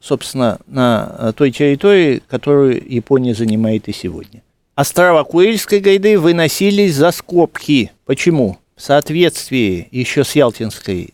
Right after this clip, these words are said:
с договоренностями в Ялте в, в феврале сорок пятого года Советский Союз дал обязательство Соединенным Штатам вступить в войну с Японией через несколько месяцев после окончания войны в Европе,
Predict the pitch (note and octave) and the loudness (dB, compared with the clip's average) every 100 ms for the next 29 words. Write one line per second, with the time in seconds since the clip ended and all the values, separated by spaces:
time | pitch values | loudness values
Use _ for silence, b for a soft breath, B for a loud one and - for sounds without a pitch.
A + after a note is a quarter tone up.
0 | - - - B2 C3+ C3 G#2+ G2+ B2+ A#2+ | -16 -8 -2 2 4 2 0 -4 -6 -2
1 | D3+ G#3 E3 G2 - - A2 - B2+ B2 | 0 0 -2 -10 -12 -12 -6 0 2 2
2 | G#2 - A2 G#2 - F#2+ - G2 G2 F#2 | 0 -2 -4 -4 -8 -10 -8 -12 -10 -12
3 | - - - B2+ D3 - C3+ C#3 C3 A#2+ | -14 -10 0 2 2 -2 -2 0 0 2
4 | B2 A2+ G#2+ A2 A2+ G2 G2 - F#2+ F#2 | 2 2 -2 -2 -2 -2 -8 -8 -6 -6
5 | - A2 A2 A2 A2+ - F3 D3+ C3+ - | -6 -4 -2 -2 -4 -2 -2 -2 -6 -8
6 | - D3 - A2 - - A2+ G#2+ G2+ - | -6 -4 -2 -2 -4 0 0 2 -2 -6
7 | G2+ - F#2 G#2+ C3 - D3 C#3+ D#3+ - | -6 -4 -2 -2 -4 -2 -2 0 -4 -6
8 | D#3+ E3+ E3+ D#3+ - D#3 - - D#3 D#3 | -6 -2 -2 -2 -4 -6 -6 -2 -2 0
9 | D#3+ D#3 D#3 D3+ D3 D3 D3 D3 C#3+ C#3 | -2 -2 -2 0 0 0 0 -2 0 2
10 | C#3+ C#3 - C#3 | 2 2 -2 -8